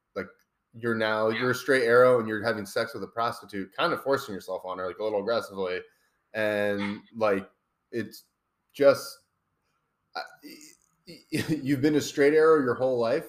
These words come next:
Speaker 1: and you're gonna throw it all away to sleep with a guy's girl. And that was the other thing, too. Like, it's not li-, it, it was also, I appreciated it then, and it, I think it's the main, he's doing it to get back at Bud, 'cause she's right,
Speaker 2: Right.
Speaker 1: 'cause he feels, even though he's a straight arrow,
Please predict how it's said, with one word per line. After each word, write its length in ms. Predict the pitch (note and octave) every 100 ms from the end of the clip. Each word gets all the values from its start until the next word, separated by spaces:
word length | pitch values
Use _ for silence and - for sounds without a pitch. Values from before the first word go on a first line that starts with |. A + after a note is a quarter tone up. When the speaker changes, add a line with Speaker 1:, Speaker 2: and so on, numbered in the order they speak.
| - _ _ _ _
Speaker 1:
and 140 | A#2 B2
you're 140 | A#2
gonna 180 | A2 G2 - _ _ _
throw 220 | B2+ A#2+ B2
it 80 |
all 160 | B2 B2
away 380 | A2+ A2+ B2 C3
to 120 | G#2+
sleep 420 | - A#2+ B2 -
with 160 | G#2+ G#2+
a 60 | G2+
guy's 340 | A2 G#2+ G#2
girl. 100 | A#2
And 100 | D3+
that 100 | F3+
was 100 | D3
the 80 | D#3
other 80 | C3
thing, 60 | A#2
too. 100 | A2
Like, 120 | F2+
it's 100 | -
not 180 | G#2+ G2
li-, 680 | - - _ _ _ C#3
it, 80 | - D3
it 40 |
was 160 | A#2+ A#2
also, 320 | A#2+ A#2 A#2
I 80 | G#2+
appreciated 680 | G#2 G#2 - B2 A#2+ G#2+ G#2
it 100 | G2+
then, 240 | G#2+ G2+
and 140 | F#2+ F#2+
it, 160 | F2+ _ A2
I 40 |
think 140 | G#2 G2+
it's 120 | G2+
the 60 |
main, 240 | G#2+ G#2 G2+ _ _ _
he's 120 | A#2 G2+
doing 240 | B2+ B2
it 100 | G#2+
to 60 | G2+
get 160 | G#2
back 280 | G#2+ G#2+ G#2+
at 100 | -
Bud, 300 | F#2+ F2+ F2+ - -
'cause 160 | G#2
she's 260 | - G2+ F#2
right, 300 | G#2+ F#2+ F#2+
Speaker 2:
Right. 100 | G2
Speaker 1:
'cause 140 | A2
he 100 | G#2+
feels, 540 | G2 A#2+ A2+ G#2+ G2+ C3+
even 180 | A#2 A#2
though 120 | G#2+
he's 140 | G2+
a 40 | G#2
straight 280 | - A2 G#2
arrow, 480 | G#2 G2+ F#2+ F#2